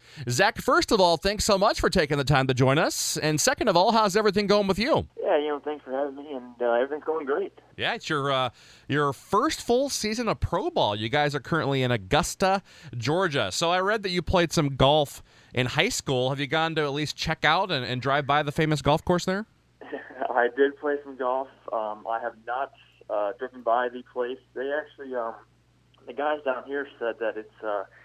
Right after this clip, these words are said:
Speaker 2: pretty difficult to see even from the road. So, uh, we, uh, did not make the trip over to take a look.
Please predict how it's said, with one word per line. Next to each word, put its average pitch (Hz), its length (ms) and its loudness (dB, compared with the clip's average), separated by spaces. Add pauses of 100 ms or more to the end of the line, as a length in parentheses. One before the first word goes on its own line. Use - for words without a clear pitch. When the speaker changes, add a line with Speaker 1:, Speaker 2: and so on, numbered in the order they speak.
(640)
Speaker 2:
pretty 160 200 -2
difficult 143 340 -6
to 113 100 -16 (140)
see 131 240 -10
even 117 160 -10
from 117 180 -8
the 107 100 -12
road. 104 380 -4 (160)
So, 95 300 -4
uh, 87 220 -6 (180)
we, 113 240 -8
uh, 101 140 -2 (100)
did 113 100 -6
not 110 180 0
make 107 120 -10
the - 120 -20
trip 107 200 -8
over 101 240 -6
to 92 60 -20 (140)
take - 120 -8
a 92 60 -4
look. 87 240 -8